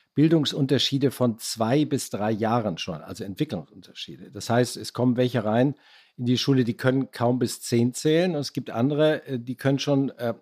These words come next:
rechnen, äh, Plus und Minus zumindest, ähm, rechnen. Und diese Unterschiede sind so riesig, dass es der Schule zumindest sehr schwer fällt, diese Unterschiede auszugleichen. Und das heißt, genau was du sagst, Tina,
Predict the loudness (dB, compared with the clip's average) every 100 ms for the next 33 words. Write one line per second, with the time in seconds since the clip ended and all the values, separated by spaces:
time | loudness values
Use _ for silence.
0 | -4 0 0 4 4 2 -2 _ _ -20
1 | _ _ 0 4 4 2 2 2 2 -2
2 | 0 2 4 2 2 0 -2 -2 -6 -8
3 | -10 -12 -8 -6 -4 -4 -6 -12 -14 -6
4 | -4 0 2 2 0 -4 -2 2 2 4
5 | 2 2 2 2 2 0 2 4 4 2
6 | 0 0 -2 -6 -12 -16 -18 _ _ -4
7 | -2 -4 -6 -6 -6 -4 -2 0 0 2
8 | 4 4 2 2 4 4 2 0 -2 -2
9 | -2 0 4 6 4 2 -2 -2 -6 -6
10 | -4 -4 -4 -6 -6 -8 -10 -12 -10 -8
11 | -10 -6 -4 0 4 4 2 -6 -6 -4
12 | -2 -2 -4 -12 -14 -12 -12 -10 -10 -12
13 | -4 2 2 2